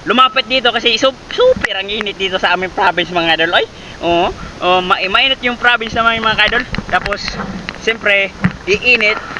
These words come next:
at uulan. Mm. Halika dito. Oh, nandito si Tobacco Vines, mga ka-idol. Agoy! <laughs> Alam kong kilala nyo ito, mga ka-idol. Ay, kay, napakita ko ba sa inyo to? Si Tobacco Vines dati. Mm, nandito siya, mga ka-idol, oh.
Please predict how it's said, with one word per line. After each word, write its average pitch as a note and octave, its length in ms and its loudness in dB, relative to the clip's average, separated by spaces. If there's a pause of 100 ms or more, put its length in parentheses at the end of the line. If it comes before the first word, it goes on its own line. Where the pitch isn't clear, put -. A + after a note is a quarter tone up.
(180)
at - 200 -2
uulan. G3 360 0 (160)
Mm. C4+ 260 -2 (240)
Halika C#4 300 2
dito. D4 220 0 (760)
Oh, C#3+ 140 -2
nandito G3 340 0
si A3 180 4
Tobacco G#3+ 440 4
Vines, G#3+ 260 0
mga G#3 180 2
ka-idol. F3+ 320 2 (440)
Agoy! C#4+ 680 2 (300)
<laughs> - 320 -6
Alam A3+ 180 2
kong A#3 320 -2
kilala G#3+ 320 2
nyo F#3+ 160 -2
ito, F3 140 -6
mga D3+ 180 0
ka-idol. D3+ 240 0
Ay, B3 140 2
kay, G3 120 0 (640)
napakita - 540 -2
ko C#3+ 140 -10
ba C3 200 2 (140)
sa - 140 -4
inyo C#3+ 260 0
to? - 140 -4 (120)
Si E3+ 160 -4 (320)
Tobacco - 420 -2
Vines D#3+ 280 -2
dati. D3+ 300 -2 (560)
Mm, C#3+ 200 -6
nandito G3+ 320 -4
siya, C#4 220 2
mga C4 200 0
ka-idol, B3 180 0
oh. C4+ 80 0